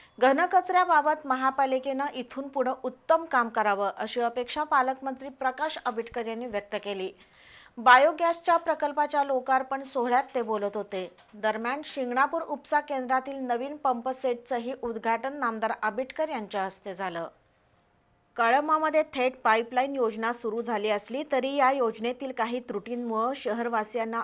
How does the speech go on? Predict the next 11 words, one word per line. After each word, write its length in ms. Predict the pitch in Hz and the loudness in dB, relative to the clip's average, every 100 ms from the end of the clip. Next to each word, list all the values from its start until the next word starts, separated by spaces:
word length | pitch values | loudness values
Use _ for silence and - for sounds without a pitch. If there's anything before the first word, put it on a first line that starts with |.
| - | -4
अनेक 340 | 214 254 294 | -4 -4 -4
वेळा 200 | 294 285 | 0 2
पाणी 380 | 285 254 214 247 | 2 0 0 -2
टंचाईला 540 | 247 220 214 220 247 | -2 -2 -2 -2 0
तोंड 280 | 302 208 208 | 0 -2 0
द्यावं 240 | 208 202 196 | 0 2 2
लागतंय. 400 | 196 - 202 185 - _ _ - - _ | 0 0 -2 -2 -6 _ _ -20 -20 _
शिंगणापूर 580 | - 277 254 302 339 359 | -2 2 4 4 4 0
इथल्या 300 | 330 302 320 | -2 0 0
उपसा 400 | 311 247 - 269 | 0 -2 0 -2
केंद्रातील 540 | 269 262 240 247 269 | 0 -2 0 -2 -4